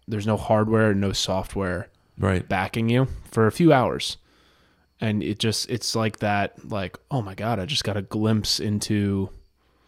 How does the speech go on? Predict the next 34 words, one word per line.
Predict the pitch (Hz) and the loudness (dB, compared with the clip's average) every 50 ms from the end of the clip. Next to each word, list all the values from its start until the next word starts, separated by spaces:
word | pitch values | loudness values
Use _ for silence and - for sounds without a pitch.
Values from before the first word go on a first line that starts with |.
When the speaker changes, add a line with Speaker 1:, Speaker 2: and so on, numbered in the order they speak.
| _ _ _ _ _ _ _ _ _ _ | _ _ _ _ _ _ _ _ _ _
Speaker 1:
you | - 131 110 | -2 0 0
know, | 98 92 95 101 110 - - - | 0 0 -2 -4 -8 -10 -10 -6
pe-, | - - - _ - | -6 -6 -6 _ -6
like, | 120 107 - - - | -6 -6 -6 -6 -4
inner | 131 120 113 110 104 | -2 0 0 0 0
peace," | - - - 113 107 95 - - - - - | 2 2 2 2 2 -4 -2 -4 -4 -4 -4
essentially. | - - - 76 - - - 57 57 - - | -6 -6 -6 -6 -8 -8 -8 -8 -12 -14 -14
Speaker 2:
Sure. | - - - 95 87 78 - - _ _ _ _ _ _ _ _ - | -10 -4 -2 -2 -2 -2 -4 -8 _ _ _ _ _ _ _ _ -10
Speaker 1:
And | 233 165 104 104 98 98 98 95 98 95 - | -6 -4 -2 0 0 -2 -2 -2 -4 -2 -2
that's | 113 113 - - | -2 -2 0 4
why | 127 120 104 | 4 4 4
some | - 123 113 | 4 2 2
people | 107 113 98 107 | 2 2 0 -2
feel | - - - 120 117 113 | -6 -4 0 2 4 4
like | 104 98 95 - | 4 2 0 -2
it's, | 95 - | -4 -4
like, | 101 98 101 - | -4 -6 -4 -4
God's | 98 92 92 92 - - | -4 -2 -2 -2 -4 -6
presence | - - 104 101 95 104 107 110 - - | -8 -4 -4 -2 -2 0 -2 -2 -2 -2
or, | 104 98 | -2 -2
like, | 95 95 92 92 - - | -2 -2 -4 -6 -6 -6
this | - 98 - | -6 -4 -2
stillness | - - - - - 120 120 117 117 107 95 - - - - - - - - _ _ _ _ _ _ _ _ _ _ _ _ - | 0 0 0 0 0 0 0 2 0 0 -2 -4 -4 -2 -2 -2 -2 -4 -6 _ _ _ _ _ _ _ _ _ _ _ _ -14
that | - 101 92 | -12 -10 -8
just | - 101 98 - - _ _ _ _ - _ _ _ _ _ _ _ _ _ _ _ _ _ - | -8 -8 -8 -8 -10 _ _ _ _ -20 _ _ _ _ _ _ _ _ _ _ _ _ _ -12
i-, | - 95 - - | -12 -10 -6 -4
illuminates | 120 113 139 143 147 143 131 120 117 113 107 - - - - - | 2 8 10 12 12 12 10 8 8 6 4 2 0 -2 -2 -2
a | - 123 | -4 -4
lot | 110 110 107 104 104 | -2 0 0 2 2
of | 107 104 95 - - - - _ _ _ - - - - _ _ _ _ | 0 -2 -4 -6 -10 -12 -14 _ _ _ -20 -20 -20 -20 _ _ _ _
perceptive | - - 107 - - - 113 101 - - - 104 92 95 | 2 2 2 4 4 4 4 2 2 0 -2 -2 -2 0
realities | 101 98 95 92 92 92 92 98 95 92 | 0 0 0 0 0 0 0 0 -2 -2
that | 101 71 90 | -2 -4 -2
you | 98 95 95 | -4 -4 -6